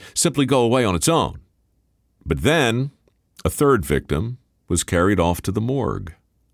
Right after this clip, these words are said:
followed by a fourth barely an hour later. Now, the experts were worried. Something deadly was on the move, something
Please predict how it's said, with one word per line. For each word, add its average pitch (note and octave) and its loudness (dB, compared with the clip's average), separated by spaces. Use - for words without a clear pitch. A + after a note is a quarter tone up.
followed D2 -2
by C#2+ 0
a C2 0
fourth - -4
barely F2 2
an D2+ 0
hour G#2 2
later. G2 -2
Now, D2 -2
the D2 -2
experts - -2
were C2 -2
worried. D#2+ -4
Something G#2+ 0
deadly E2+ -2
was E2 -2
on F#2 0
the D#2 2
move, F#2 0
something G2+ 0